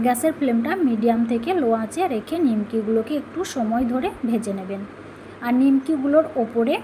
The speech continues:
এইভাবে তেল ছড়িয়ে দিতেই থাকবেন, তাহলে বন্ধুরা আস্তে আস্তে দেখবেন যে লেয়ারগুলো করেছিলাম সেই লেয়ারগুলো আপনা আপনি খুলে যাবে। এই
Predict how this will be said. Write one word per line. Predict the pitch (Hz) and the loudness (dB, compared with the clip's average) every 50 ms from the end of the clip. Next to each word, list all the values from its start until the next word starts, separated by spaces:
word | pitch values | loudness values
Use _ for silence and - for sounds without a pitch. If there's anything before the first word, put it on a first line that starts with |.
| - - - - 247 277 | -6 -12 -6 -2 0 0
এইভাবে | 320 269 285 240 214 208 294 381 370 - - | 2 2 2 2 2 2 0 0 -2 -2 -2
তেল | 254 247 277 349 339 - - | 0 0 0 0 -2 -2 -2
ছড়িয়ে | 285 247 226 240 285 349 381 311 233 | 0 0 2 2 2 2 2 0 -2
দিতেই | 240 233 233 302 339 330 294 | -2 -2 0 0 0 0 0
থাকবেন, | 233 202 196 196 196 202 202 202 202 - - - - - - - - - - - - | -2 -2 -4 -4 -6 -6 -6 -6 -8 -12 -16 -20 -20 -20 -18 -18 -18 -18 -12 -6 -2
তাহলে | 247 262 285 311 302 294 320 311 262 | 0 2 2 4 4 4 2 2 2
বন্ধুরা | 247 247 240 233 254 262 285 330 359 - - 240 | 0 0 0 0 0 0 0 -2 -2 -2 -2 -2
আস্তে | 233 240 233 - 285 277 | -2 -2 -4 -2 -2 -2
আস্তে | 277 277 - 294 285 226 220 | -2 -2 -2 -2 -2 0 -2
দেখবেন | 214 202 202 220 262 349 440 - - - - - - - - 220 202 | -2 -2 -2 -4 -4 -4 -6 -8 -14 -18 -18 -18 -16 -12 -8 -4 -2
যে | 233 240 247 240 | 0 0 0 0
লেয়ারগুলো | 240 254 262 269 285 269 277 285 302 359 440 - - - - - - - - - - - - - - - - - - - | 0 0 0 0 -2 -2 0 0 0 0 -2 -4 -8 -18 -20 -20 -18 -18 -18 -18 -18 -18 -18 -18 -18 -18 -18 -16 -4 0
করেছিলাম | 269 277 277 339 339 339 - 269 233 254 330 453 - - - | 2 4 6 4 4 4 2 0 2 2 0 -2 -6 -10 -8
সেই | - 254 226 226 233 | -4 0 2 4 4
লেয়ারগুলো | 233 233 233 247 254 247 262 277 311 415 508 - - - - 226 | 4 4 2 2 0 -2 -2 0 0 0 -2 -4 -8 -8 -6 -2
আপনা | 214 226 233 240 247 | 0 2 2 2 2
আপনি | 240 233 269 - 226 - - | 2 2 2 0 -2 -6 -8
খুলে | - 269 247 226 208 196 202 | -4 -2 0 2 2 0 -2
যাবে। | 196 202 208 214 220 - - - - - - - - - - - - - - - - - - - - - - - - - - - - - - - - - - - - - - - - - - - - - - - - - - - - - - - | -4 -6 -8 -12 -14 -16 -18 -20 -18 -18 -18 -16 -18 -18 -18 -20 -20 -20 -20 -20 -20 -20 -20 -20 -20 -20 -20 -20 -20 -20 -20 -20 -18 -18 -18 -18 -18 -18 -20 -20 -20 -20 -20 -20 -18 -18 -18 -20 -20 -20 -20 -20 -20 -20 -20 -20 -20 -12 -6 -2
এই | 254 | 0